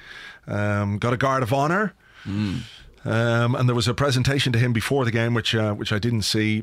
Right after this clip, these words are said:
Speaker 1: uh, obviously, f-, uh, from here. But they gave him a big silver cannon to mark his, uh, ten years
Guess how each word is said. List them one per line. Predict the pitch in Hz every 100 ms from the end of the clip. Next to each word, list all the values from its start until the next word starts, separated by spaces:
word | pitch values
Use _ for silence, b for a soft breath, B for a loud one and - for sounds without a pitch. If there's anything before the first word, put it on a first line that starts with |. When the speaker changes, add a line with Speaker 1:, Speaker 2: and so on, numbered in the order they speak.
| -
Speaker 1:
uh, | 107 104
obviously, | 113 107 - 117 -
f-, | -
uh, | 110 101 101
from | 104 101
here. | 123 143 139
But | 127 117 107
they |
gave | 113 113
him | 113
a | 101
big | 120 113 95 - - -
silver | - 117 113
cannon | 107 123 120 131 135
to | 117
mark | 113 113 -
his, | 110 107 98 104
uh, | 104 98
ten | - 117 110
years | 107 113 127 -